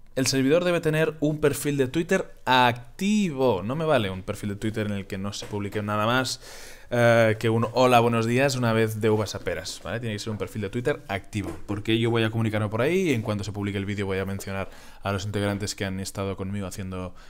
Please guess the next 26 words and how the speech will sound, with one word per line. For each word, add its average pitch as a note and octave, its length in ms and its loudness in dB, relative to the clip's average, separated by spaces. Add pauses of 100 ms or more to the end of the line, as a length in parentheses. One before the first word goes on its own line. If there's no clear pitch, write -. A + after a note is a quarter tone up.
(100)
el G#2+ 180 -2
tour E3+ 320 2
y B2+ 60 2
aparte G#2 320 -2
también, G2 320 -4
pues, G2+ 200 -8
el E2+ 140 -8
servidor F2+ 560 -6 (340)
en G2 200 -4
el F2 160 -6
que, E2 440 -6
en F#2 140 -6
el F2+ 80 -6
que - 80 -10
he E2 60 -8
estado, - 400 -8
¿vale? F#3+ 220 -2 (440)
Luego, E3+ 380 6
seis, C#3+ 500 4
el - 80 -2
servidor D3 420 2
debe, D#3 220 0
ay, B2 160 4
el G2 80 -2
séptimo, G#2+ 500 -2
perdón. G#2+ 340 -2